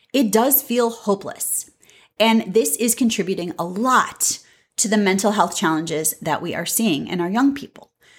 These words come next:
You know, we're telling them, "You need to do all of these things." And by the way, it's pretty much impossible to achieve those things. And you're living in a world where nobody really knows how to tell you how to do them in the first place.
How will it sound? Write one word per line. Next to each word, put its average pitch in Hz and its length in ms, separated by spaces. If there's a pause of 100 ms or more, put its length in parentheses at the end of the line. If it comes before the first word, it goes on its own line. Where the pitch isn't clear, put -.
(140)
You 196 100
know, 190 120
we're 196 180
telling 294 380
them, 175 200
"You 208 240
need 262 200
to 247 60
do 226 240
all 196 200
of 180 120
these 160 200
things." 208 420
And 185 140
by 277 160
the 208 140
way, 151 420
it's 190 140
pretty 269 240
much 240 180
impossible 170 680
to - 160
achieve 269 400
those 113 220
things. 175 440 (460)
And 233 540
you're 233 160
living 262 260
in 214 100
a 208 40
world 214 380
where 190 600
nobody 277 360
really 233 220
knows 196 220
how 202 120
to 185 80
tell 190 260
you 185 240
how 202 220
to 185 100
do 175 180
them 170 180
in 147 60
the 143 60
first - 300
place. - 420